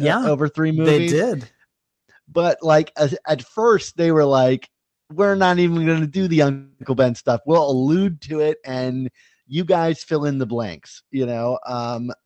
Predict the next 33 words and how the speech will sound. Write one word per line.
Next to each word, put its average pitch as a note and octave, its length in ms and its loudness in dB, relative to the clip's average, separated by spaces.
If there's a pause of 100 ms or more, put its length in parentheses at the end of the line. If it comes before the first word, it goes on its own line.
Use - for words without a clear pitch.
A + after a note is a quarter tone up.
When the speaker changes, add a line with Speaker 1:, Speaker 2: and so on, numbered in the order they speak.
Speaker 1:
so C3+ 560 0 (480)
I, D#3+ 240 0
I E3+ 100 2
don't F#3+ 240 0
know D#3+ 300 2
if - 120 -4
you D3+ 140 -2
can C3 220 -2
get C#3 320 0
more C#3 320 0
iconic C3 760 -4
than A#2+ 520 0 (360)
literally D#3 720 2
already C#3 800 2
in C#3+ 120 -2
everyone's C3+ 560 0
brain. C#3 540 -2 (340)
Um, C#3 540 -2 (180)
<laughs> F3 200 -8
Speaker 2:
It D#3+ 200 0
Speaker 1:
you G#3 140 2
Speaker 2:
is D#3+ 80 4
Speaker 1:
know, F#3+ 120 2
Speaker 2:
a C#3+ 160 2
Speaker 1:
but B2 160 -2
Speaker 2:
ridiculously A#2 1700 -2 (180)
famous A2 720 -6
story. G#2+ 920 -6
I A#2 100 -6
mean, A#2 180 -2
so D#3 240 -2
many D#3+ 220 2
people, C3+ 520 -4